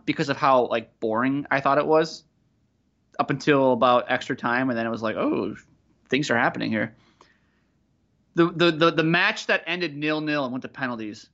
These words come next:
I, I, I, I, for some reason, feel like that's gonna happen again, and I, I, I can't do it. I can't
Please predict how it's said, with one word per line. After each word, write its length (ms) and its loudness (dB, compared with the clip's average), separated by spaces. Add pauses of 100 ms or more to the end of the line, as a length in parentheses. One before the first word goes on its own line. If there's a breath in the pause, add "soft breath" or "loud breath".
(3000)
I, 300 2
I, 220 -2 (100)
I, 320 0 (100)
I, 180 -2
for 160 -16
some 200 -6
reason, 240 -8
feel 260 -6
like 160 -4
that's 200 -2
gonna 120 -8
happen 300 -8 (320)
again, 220 -8
and 100 -6
I, 160 -2
I, 260 0 (440)
I 80 -2
can't 340 -4
do 160 -8
it. 140 -12 (100)
I 60 -10
can't 400 -4